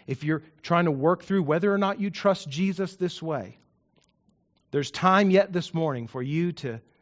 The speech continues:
make that decision, to, to, to deal with those questions that you have. As we're dismissed, I'll be outside out front, as I am always, to greet one another as we go.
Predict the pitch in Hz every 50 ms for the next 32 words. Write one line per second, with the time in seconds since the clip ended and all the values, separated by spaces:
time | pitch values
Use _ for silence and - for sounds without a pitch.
0 | _ _ _ _ _ - 143 156 170 165 - 165 160 156 143 135 - - 147 147
1 | 131 113 110 107 - - 131 123 123 - - - 127 120 - - - - 131 117
2 | - _ _ - 127 123 156 185 196 185 180 170 - 165 160 151 156 - - 165
3 | 156 156 - 156 139 120 135 - 143 131 123 120 120 110 104 110 - _ _ _
4 | _ _ _ _ _ _ _ - 135 120 127 160 170 170 185 175 - 180 180 151
5 | - - 139 135 160 151 180 170 160 156 170 160 - 175 165 160 165 151 - -
6 | - 175 143 127 127 120 127 135 147 151 156 160 - - 147 156 151 139 123 117
7 | 110 - - 131 117 - - - _ _ _ - 147 165 175 - 160 156 156 151
8 | 151 147 151 160 156 147 127 127 120 - - 120 120 117 110 107 _ _ _ _
9 | - 127 143 156 156 165 175 180 185 180